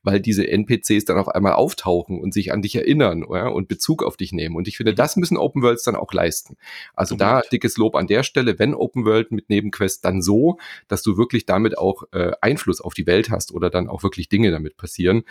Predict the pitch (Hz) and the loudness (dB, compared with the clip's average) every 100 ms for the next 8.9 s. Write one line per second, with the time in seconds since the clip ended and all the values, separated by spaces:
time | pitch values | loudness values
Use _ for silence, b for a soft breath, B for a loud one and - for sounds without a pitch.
0 | B B B _ 92 95 90 95 98 - | B B B _ 0 2 4 2 2 0
1 | 90 87 90 85 - 82 82 80 80 - | 0 2 2 0 0 -2 -2 -2 -4 -4
2 | 76 - 73 87 82 - 80 - - - | -8 -4 -2 -2 -4 -8 -12 -10 -12 -10
3 | 90 - - 90 - B B B 92 90 | -12 -6 -2 -2 -4 B B B -2 0
4 | 113 113 131 151 113 131 127 139 87 135 | 2 2 2 0 2 2 2 2 0 0
5 | 127 - 151 - - - - - 87 82 | -2 0 0 2 0 0 -2 -2 -4 -4
6 | 104 104 107 107 123 143 123 - 101 - | -2 0 2 4 2 2 -4 -4 -4 -4
7 | 175 - - - - 117 123 - - 147 | -4 -4 -4 -4 -2 0 0 -2 0 0
8 | 147 - - 123 131 - 135 135 | 0 -2 -2 0 -2 -2 0 0